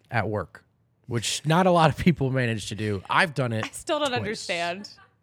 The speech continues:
Speaker 1: Twice.
Speaker 2: I don't understand how that happened. Uh, but yeah, you can become a diehard by going to the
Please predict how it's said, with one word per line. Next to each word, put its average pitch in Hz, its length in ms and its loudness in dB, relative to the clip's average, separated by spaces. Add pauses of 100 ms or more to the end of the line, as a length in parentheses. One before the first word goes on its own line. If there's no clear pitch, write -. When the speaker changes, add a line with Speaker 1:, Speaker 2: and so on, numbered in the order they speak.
(160)
Speaker 1:
Twice. - 680 -14
Speaker 2:
I 208 60 -14
don't 170 220 -12
understand 165 580 -12
how 175 120 -10
that 165 140 -12
happened. 190 460 -8 (320)
Uh, 254 220 4
but 262 120 0
yeah, 240 120 2
you 254 340 -2
can 277 500 0
become 240 280 -2
a 202 60 0
diehard 220 500 0
by 190 280 0
going 175 520 -6
to 165 300 -10
the 170 300 -10